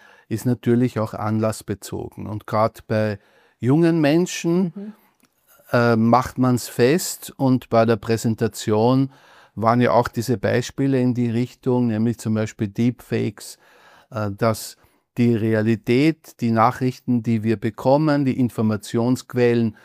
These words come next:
Speaker 1: die wir haben oder die besonders eben junge Menschen haben, die zugegeben dann ja sehr reduziert sind auf Social-Media-Kanäle,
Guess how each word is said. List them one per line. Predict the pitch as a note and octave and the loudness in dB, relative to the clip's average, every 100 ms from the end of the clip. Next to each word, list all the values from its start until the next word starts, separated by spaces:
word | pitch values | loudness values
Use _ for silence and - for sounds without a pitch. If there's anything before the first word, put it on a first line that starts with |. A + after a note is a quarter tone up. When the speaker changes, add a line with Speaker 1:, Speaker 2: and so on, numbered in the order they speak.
| _ _ - | _ _ 0
Speaker 1:
die | A#2+ | 0
wir | G#2 G#2 | 2 0
haben | G2+ A2 C#3 E3+ E3+ | 4 6 6 4 -2
oder | - B2 A2+ | 0 0 0
die | - A#2 | 2 0
besonders | - G#2+ A2+ G#2+ A2+ G#2+ | 0 -2 0 2 0 -2
eben | C3+ A#2+ A2 | -4 -4 -2
junge | A2 A#2 A2 G#2+ | -2 0 0 0
Menschen | G#2+ A#2+ E3+ - E3+ F3 - - - _ | 0 0 -2 -4 -4 -6 -6 -20 -20 _
haben, | B2 C3 F#3+ F3+ F#3 | 0 2 2 -2 -2
die | B2 - | -4 -2
zugegeben | B2 A2+ A2+ - A#2 A2+ A2 | -2 0 -2 0 0 2 0
dann | A2 A#2+ | 0 2
ja | A#2+ | 2
sehr | G#2+ B2 A#2+ A2 | 0 0 0 2
reduziert | A#2 A#2 - C#3 D#3 - | 0 -2 -2 0 0 0
sind | D#3+ D3 | -2 0
auf | C3 | -2
Social-Media-Kanäle, | - A#2+ A#2 A2+ A#2 B2 D#3 D#3+ E3 F3 - _ _ _ - C#3+ C#3+ C#3+ D#3+ E3+ | 0 -2 0 -2 2 2 0 0 0 -2 -6 _ _ _ -2 2 2 2 4 2